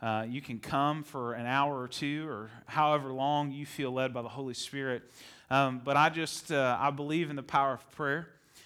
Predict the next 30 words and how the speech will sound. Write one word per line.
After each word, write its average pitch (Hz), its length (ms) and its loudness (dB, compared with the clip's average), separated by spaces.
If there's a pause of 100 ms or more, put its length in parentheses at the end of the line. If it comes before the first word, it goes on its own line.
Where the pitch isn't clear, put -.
(200)
And 131 120 0
I 139 60 4
believe 143 540 -2
that, 131 420 2
uh, 120 260 2
as 123 160 -4
much 143 280 -4
as 139 180 -6
we 139 100 -6
should 123 460 -4
personally 151 720 -4
spend 131 380 -6
time 135 280 0
in 127 140 -8
prayer, 135 420 -2 (360)
talking 143 340 0
to 131 80 -4
Jesus 131 400 -6
every 131 220 -6
single 123 260 -8
day, 127 260 0
we 131 140 -4
should - 160 -8
also 127 380 -4
have 127 240 -2
those 123 160 -8
times 120 400 -2
of 98 120 -14
corporate 135 440 -8
prayer, 117 460 -4